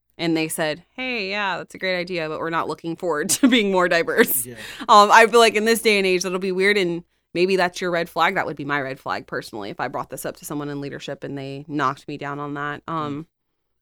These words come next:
Speaker 1: if you are already in the profession, my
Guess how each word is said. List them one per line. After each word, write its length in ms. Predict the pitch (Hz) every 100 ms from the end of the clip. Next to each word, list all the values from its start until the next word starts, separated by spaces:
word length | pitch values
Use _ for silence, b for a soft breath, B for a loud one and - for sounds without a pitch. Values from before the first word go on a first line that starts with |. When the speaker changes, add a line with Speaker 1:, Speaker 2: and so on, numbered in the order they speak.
| _
Speaker 1:
if 160 | 208 208
you 220 | 214 202
are 180 | 170 175
already 340 | 180 185 208 190
in 240 | - 165
the 60 | 185
profession, 720 | - 208 214 208 233 226 226 _ _ _ _ _ _ _ _ _ _ _
my 440 | 180 180 170 156